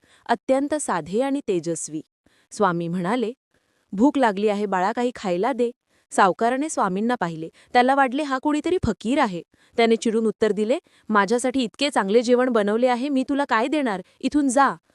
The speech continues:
आणि त्याने स्वामींना हकलून लावले. स्वामी शांतपणे तिथून निघाले. सावकाराने जेवणाची तयारी केली आणि पत्नीला ताट वाढायला सांगितले. पण जसा सावकाराने पहिल्या घासाला हात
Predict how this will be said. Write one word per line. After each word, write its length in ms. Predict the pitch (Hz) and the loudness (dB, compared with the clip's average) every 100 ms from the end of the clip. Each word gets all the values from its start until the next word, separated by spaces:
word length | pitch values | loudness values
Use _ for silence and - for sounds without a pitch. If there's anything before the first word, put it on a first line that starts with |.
| _ - | _ -2
आणि 180 | 196 175 | -2 0
त्याने 240 | 180 202 | -2 -2
स्वामींना 420 | - 175 165 165 | -2 -2 -2 -4
हकलून 400 | 247 302 330 359 | -2 0 2 4
लावले. 340 | 311 202 160 - _ _ _ - | 4 0 -2 -8 _ _ _ -10
स्वामी 320 | - 202 180 | 0 0 0
शांतपणे 800 | 180 220 254 302 330 320 262 202 180 | -2 -2 0 -2 -2 -4 -2 -2 -4
तिथून 240 | 175 180 | -8 -8
निघाले. 460 | 165 156 170 156 143 - _ _ _ _ _ _ _ _ | -8 -8 -8 -8 -10 -14 _ _ _ _ _ _ _ _
सावकाराने 520 | - 285 294 302 302 | 4 4 4 2 0
जेवणाची 440 | 262 226 202 226 254 | 2 2 2 -2 -4
तयारी 300 | 214 185 185 | -2 0 0
केली 260 | 202 190 190 | -2 0 0
आणि 120 | 277 | 0
पत्नीला 420 | 285 190 180 185 | -4 -6 -6 -6
ताट 280 | 247 311 339 | -2 -2 0
वाढायला 380 | 311 226 196 185 | 0 0 -2 -6
सांगितले. 500 | 185 165 160 - 151 - _ _ - | -6 -8 -8 -8 -12 -14 _ _ -2
पण 160 | 214 190 | 2 2
जसा 300 | 170 170 220 | 2 0 0
सावकाराने 500 | 254 247 240 233 233 | 2 0 2 0 -2
पहिल्या 400 | 233 180 165 254 | -2 -4 -2 -2
घासाला 420 | 277 254 233 220 | -2 -4 -4 -4
हात 220 | 170 196 | -2 -2